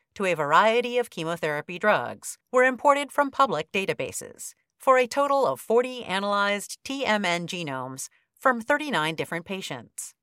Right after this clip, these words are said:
Whole genomes from twenty-one patients who developed de novo A M L were used for comparison. The findings revealed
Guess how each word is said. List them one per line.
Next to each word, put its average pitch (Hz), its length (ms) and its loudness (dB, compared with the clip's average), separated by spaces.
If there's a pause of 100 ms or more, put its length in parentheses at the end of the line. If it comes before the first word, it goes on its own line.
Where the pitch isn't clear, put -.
(140)
Whole 269 360 4
genomes 226 560 0
from 139 220 -6
twenty-one 233 520 -4
patients 196 500 -6
who 143 120 -10
developed 165 540 -2 (100)
de 143 100 -4
novo 190 440 2
A 196 200 0
M 190 200 2
L 120 400 0 (180)
were 233 140 6
used 269 440 -4
for 262 220 0
comparison. - 800 -4 (840)
The 214 140 4
findings 262 580 0
revealed 160 580 0